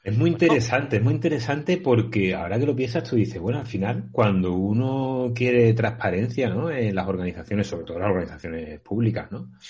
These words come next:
Speaker 1: Si tú lo piensas, claro, esa orientación está muy bien.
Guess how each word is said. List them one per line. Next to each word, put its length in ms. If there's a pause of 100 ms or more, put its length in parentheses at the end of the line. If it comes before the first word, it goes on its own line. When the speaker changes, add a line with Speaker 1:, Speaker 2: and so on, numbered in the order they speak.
(1000)
Speaker 1:
Si 160
tú 80
lo 100
piensas, 400
claro, 280
esa 180
orientación 500
está 140
muy 180
bien. 220